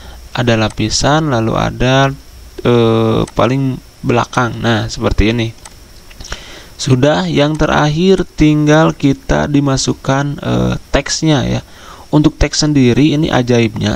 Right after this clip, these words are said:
teman-teman. Jadi, eh, ini tinggal kita masukkan aja seperti yang tadi ya. Ada select,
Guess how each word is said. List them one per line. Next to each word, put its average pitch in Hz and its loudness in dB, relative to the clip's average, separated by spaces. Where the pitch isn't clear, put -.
teman-teman. 117 -4
Jadi, 117 2
eh, 117 0
ini 165 2
tinggal 131 0
kita 143 -4
masukkan 135 -2
aja 143 -2
seperti 127 -2
yang 120 -2
tadi 135 2
ya. 131 -4
Ada 117 -4
select, 120 0